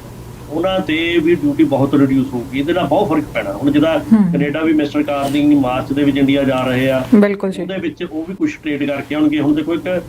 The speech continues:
Speaker 1: ਡਿਫਰੈਂਟ, ਡਿਫਰੈਂਟ ਰੀਜਨ ਦੇ ਨਾਲ ਤੇ ਡਿਫਰੈਂਟ, ਡਿਫਰੈਂਟ ਕੰਟਰੀਆਂ ਦੇ ਨਾਲ ਇਹ ਜਿਹੜੀ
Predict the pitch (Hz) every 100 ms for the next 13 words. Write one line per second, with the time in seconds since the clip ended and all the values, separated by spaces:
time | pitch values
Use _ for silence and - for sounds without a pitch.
0 | - - - 190 185 220 214 196 139 190
1 | 202 190 208 - 190 196 139 143 147 190
2 | 185 175 180 214 - - - - - -
3 | - - - - - 143 139 170 180 190
4 | 190 160 190 175 151 151 160 160 170 143
5 | 120 110 101 98 - - - - 139 165
6 | 180 185